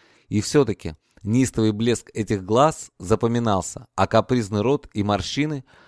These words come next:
пустой и бесплодной досады на юношеском лбу быстро стирались из памяти. "В списке американцев,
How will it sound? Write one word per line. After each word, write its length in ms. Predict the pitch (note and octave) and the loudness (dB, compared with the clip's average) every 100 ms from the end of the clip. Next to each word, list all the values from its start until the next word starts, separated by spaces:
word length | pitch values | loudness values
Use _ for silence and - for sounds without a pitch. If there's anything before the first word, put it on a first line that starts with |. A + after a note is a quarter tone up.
| _ _ | _ _
пустой 460 | A2 G#2+ - A#2 G#2 | -6 -6 0 0 0
и 140 | F#2+ | -2
бесплодной 540 | G2 G2 - A2+ G2+ | -4 -4 -2 0 0
досады 480 | F#2+ G2 - C#3 C#3 | 0 0 2 0 0
на 160 | A2 G2+ | 0 0
юношеском 680 | G#2+ G#2+ G2 G2+ - F#2+ | 0 -2 -4 -8 -6 -6
лбу 400 | F#2 F2+ A#2+ C#3 - | -4 -4 -2 -2 -4
быстро 460 | F#2+ A#2 - G#2 | -2 -2 -2 -6
стирались 500 | - G#2+ F#2+ F#2 - | -4 -2 0 -2 -4
из 100 | F#2+ | -10
памяти. 480 | - F2+ E2+ - - - _ _ _ _ _ _ _ _ _ _ _ _ | -6 -6 -6 -12 -18 -18 _ _ _ _ _ _ _ _ _ _ _ _
"В 80 | - | -18
списке 420 | - C#3 C#3 - | 0 2 2 2
американцев, 800 | A2+ A#2+ A#2 C#3 E3 - G2 - | 2 2 2 2 2 -2 -10 -10